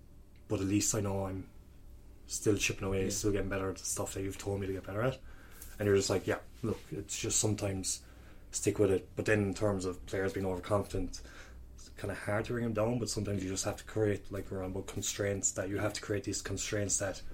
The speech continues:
Speaker 1: almost amplify those areas for them
Speaker 2: Yeah.
Speaker 1: to actually pin them back and say, "They're the things you actually have to work on." Like, sometimes there is, like,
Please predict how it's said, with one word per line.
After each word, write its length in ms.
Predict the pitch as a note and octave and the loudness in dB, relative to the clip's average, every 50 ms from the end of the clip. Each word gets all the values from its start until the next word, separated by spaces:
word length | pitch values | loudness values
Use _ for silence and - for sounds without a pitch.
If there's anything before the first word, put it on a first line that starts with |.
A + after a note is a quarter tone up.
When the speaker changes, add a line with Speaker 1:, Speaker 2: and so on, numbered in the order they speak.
| - - - - - - | -6 -8 -8 -10 -6 0
Speaker 1:
almost 360 | A2 G#2+ G2+ G2+ G2 - - - - | 2 4 6 6 4 4 2 2 4
amplify 580 | B2 A#2 A2+ A2+ A2+ A2 - A2+ G#2+ G#2 G2+ F#2+ - - - - - - - - - - - - - - - - - | 4 4 4 4 2 4 6 8 8 8 8 6 2 -4 -10 -12 -12 -14 -14 -16 -16 -18 -20 -20 -20 -20 -20 -2 4
those 240 | - G#2+ G#2 G2 G#2 | 6 6 8 8 6
areas 360 | G#2 G2+ G2+ F#2+ F#2+ F2+ - | 6 4 4 2 2 0 -2
for 120 | - - | 0 2
them 160 | - G2+ F#2+ F2 | 4 4 4 2
Speaker 2:
Yeah. 40 | F2 | 0
Speaker 1:
to 100 | - G#2 | 0 -2
actually 340 | G2 - - - G2+ F#2 F2 - - - - | -2 0 -2 -2 -2 -2 -4 -6 -8 -8 -6
pin 100 | - G#2+ | -2 -2
them 120 | G#2 F#2 | 0 2
back 260 | F#2 G2+ G2 - - - | 2 2 2 2 0 -4
and 100 | G2 - | -6 -6
say, 240 | - F#2+ F2+ F2 - - - - - - - - - - - - - - - - - A#2 | -4 -4 -6 -6 -8 -14 -20 -20 -20 -20 -20 -20 -20 -20 -20 -20 -20 -20 -20 -16 -10 -6
"They're 140 | G#2 G2 F#2 | -4 -2 -2
the 60 | F2 | -2
things 180 | F2+ G2 F#2 E2 | -2 -2 -2 -2
you 60 | F#2 | -2
actually 220 | F2+ - - - F#2+ | -4 -6 -6 -6 -8
have 60 | - - | -8 -6
to 80 | - | -6
work 220 | F#2 F#2+ F#2 - - | -6 -6 -6 -4 -6
on." 100 | F#2+ - - - - - - - - - - - - - - - | -8 -8 -10 -14 -18 -18 -18 -18 -18 -18 -18 -20 -20 -18 4 8
Like, 120 | A2 G#2+ | 8 10
sometimes 300 | G#2+ B2 A#2 A2+ A2+ A2 G#2 | 10 10 10 10 10 10 10
there 140 | G#2+ G#2+ G#2+ | 10 10 10
is, 140 | G2+ F2+ | 8 8
like, 220 | G2 F2+ F2 - | 4 2 0 -2